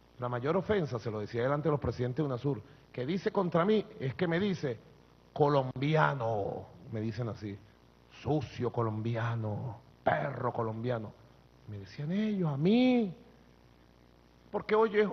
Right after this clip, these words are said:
ellos odian a Colombia, al concepto de Colombia y al pueblo colombiano. Nosotros amamos a Colombia".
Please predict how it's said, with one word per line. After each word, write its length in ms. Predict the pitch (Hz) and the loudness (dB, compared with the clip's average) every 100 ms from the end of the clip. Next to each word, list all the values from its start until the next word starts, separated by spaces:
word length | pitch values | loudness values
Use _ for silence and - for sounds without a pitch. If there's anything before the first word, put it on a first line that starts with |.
| - | 2
ellos 240 | 226 220 | 4 6
odian 300 | 226 233 208 | 6 4 4
a 80 | 185 | 2
Colombia, 840 | 160 160 214 196 165 147 131 110 101 - - - - - - - - - - - - - - - - - | 2 4 6 4 4 6 4 2 -6 -18 -20 -20 -20 -20 -20 -20 -20 -20 -20 -20 -20 -20 -20 -20 -18 -6
al 140 | 185 | -4
concepto 600 | 180 190 165 240 233 208 | -2 -4 4 2 2 -2
de 80 | 180 | -2
Colombia 460 | 170 170 214 208 185 | 2 4 6 4 2
y 100 | 165 | 4
al 160 | 160 - | 2 2
pueblo 300 | 208 202 156 | 0 2 2
colombiano. 600 | 156 139 151 190 175 135 - - | 2 0 2 2 2 -2 -6 -6
Nosotros 460 | 147 151 214 - 151 | -4 4 4 4 0
amamos 460 | 143 175 185 170 | 2 4 2 2
a 100 | 151 | 0
Colombia". 600 | 120 135 156 143 127 107 | 2 2 2 2 0 -2